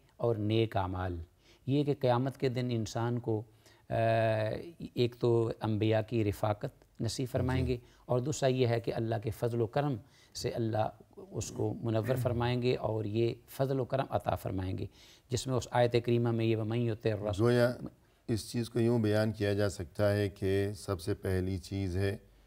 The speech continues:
Speaker 2: اللہ اور اس کے رسول صلی اللہ علیہ وسلم کی اطاعت و فرما برداری۔
Speaker 1: جی۔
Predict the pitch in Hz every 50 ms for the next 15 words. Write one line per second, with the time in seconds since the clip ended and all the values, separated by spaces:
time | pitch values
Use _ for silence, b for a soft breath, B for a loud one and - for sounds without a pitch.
0 | b b b b b b b - 104 98 98 104 110 110 113 113 113 117 110 110
1 | - - _ _ _ - 107 107 104 98 92 - - - 101 95 98 87 - -
2 | 107 104 104 101 - 95 95 98 98 92 92 98 101 101 98 98 95 95 92 95
3 | 92 90 85 - 101 98 98 101 98 92 - 104 101 - 98 95 85 - - 101
4 | 98 98 92 92 90 - 101 90 - 101 95 92 98 101 95 90 85 85 82 80
5 | 80 90 90 90 92 87 87 - - 120 98 92 82